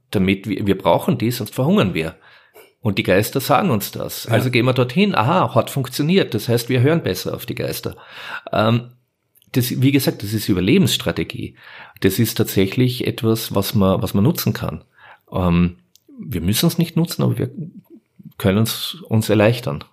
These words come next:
Speaker 1: Wir können unser Leben bereichern damit.
Speaker 2: Aber könnte es dann auch sein, dass auch wir eine Blase von vielen sind?
Speaker 1: Natürlich.
Speaker 2: <laughs> Ja, im
Speaker 1: Die
Speaker 2: Endeffekt.
Speaker 1: materielle Welt mit
Speaker 2: Ja.
Speaker 1: all ihren Parallelwelten und so weiter ist wahrscheinlich auch eine Blase davon.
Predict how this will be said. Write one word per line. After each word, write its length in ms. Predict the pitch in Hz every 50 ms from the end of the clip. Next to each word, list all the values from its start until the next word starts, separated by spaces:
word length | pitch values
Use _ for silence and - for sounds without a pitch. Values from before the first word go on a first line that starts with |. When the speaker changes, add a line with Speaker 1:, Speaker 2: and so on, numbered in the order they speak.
| _ _
Speaker 1:
Wir 80 | - -
können 200 | - 104 98 98
unser 200 | 98 98 - 101
Leben 520 | 98 92 98 107 113 104 98 95 - _ _ _ 240 156 - _ _ _ _ _ _ -
bereichern 460 | - 78 78 69 78 - - - -
damit. 320 | - - - - 120 - _ _ _ _ _ _ _ -
Speaker 2:
Aber 140 | - 120 123
könnte 260 | 123 117 110 110 113
es 80 | 113 -
dann 120 | 127 120 120
auch 40 |
sein, 180 | 120 123 117 117
dass 360 | 120 117 - - - - - - - _ _ -
auch 200 | 127 123 123 127
wir 520 | 110 107 117 117 123 139 151 156 160 - - - _ -
eine 220 | - 120 127 139
Blase 480 | 131 123 120 104 107 113 117 120 - 143
von 180 | - - 170 -
vielen 420 | - - - 135 127 143 156 160
sind? 240 | 160 170 - 220 208
Speaker 1:
Natürlich. 580 | 95 90 - - 98 101 120 131 123 - - - -
Speaker 2:
<laughs> 40 | 107 - - - - - - 185 123 - - 196 - - - 233 - - - 254 - -
Ja, 40 | 175
im 40 | 165
Speaker 1:
Die 60 | 156
Speaker 2:
Endeffekt. 40 | -
Speaker 1:
materielle 720 | 135 160 185 - - - 247 151 113 110 110 120 120 120
Welt 440 | 107 104 120 196 262 - - - - - - _
mit 180 | 139 139 151 147
Speaker 2:
Ja. 100 | 147 113
Speaker 1:
all 140 | 120 156
ihren 160 | 175 165 165 147
Parallelwelten 760 | 170 151 139 135 123 117 143 165 156 151 156 160 - 170
und 100 | 160 151
so 100 | - - 156
weiter 280 | 147 143 147 - 160 - - - - - -
ist 180 | - - 165 -
wahrscheinlich 440 | - 175 - 160 160 165 165 - -
auch 280 | - - - - -
eine 240 | - - 87 90 90 92
Blase 360 | - 85 80 - - - -
davon. 480 | - 92 - - 92 85 87 90 90